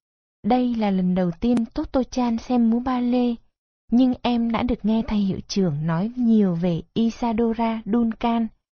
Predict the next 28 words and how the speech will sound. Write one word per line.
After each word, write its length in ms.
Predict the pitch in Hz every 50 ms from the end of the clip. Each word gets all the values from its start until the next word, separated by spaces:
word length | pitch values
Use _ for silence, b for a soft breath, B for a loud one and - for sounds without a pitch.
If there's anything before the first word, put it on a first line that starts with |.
| _ _ _ -
một 160 | 208 208 190 175
phụ 200 | - - 208 165
nữ 220 | 165 190 196 - 233
Mỹ, 400 | 262 269 262 - - 240 277 302 - _ _ _ _ _ _ _
múa 360 | - 214 214 214 208 214 240 262
rất 240 | - - 220 -
đẹp. 280 | 247 233 214 196 185 - _ _ _ _ _ _ _ _ _ _ _ _ _ _ _
Cũng 260 | - 131 - 240 262
như 120 | 269 269 247 - -
ông 300 | 226 233 226 220 214 208 -
Kobayashi, 880 | - 233 226 208 220 220 220 214 220 220 220 208 - - 233 226 220 214 - _ _ _ _ _ _ _ _ _ _ _ _ -
Isadora 840 | 240 240 240 233 - 262 247 240 233 220 240 240 226 240 240 233 214 233
Duncan 560 | 233 226 226 226 - 233 226 226 226 220 220 - _ _ -
chịu 180 | - 220 - -
nhiều 220 | 185 190 190 180
ảnh 220 | - - 170 160 160
hưởng 240 | 175 180 160 143 143 -
của 140 | 160 151 147 170
Dan 200 | 208 214 220 214
Crozer, 720 | - - 220 226 220 214 208 202 202 226 220 220 220 214 - - _ _ _ _ _ _ _ _ - -
thầy 120 | - 220
hiệu 180 | 202 196 196 - - -
trưởng 380 | - 214 202 175 156 160 165
mà 100 | 180 - -
em 160 | 220 240 240
rất 240 | 240 320 - _ -
kính 200 | 226 202 220 262
phục, 260 | - - 254 -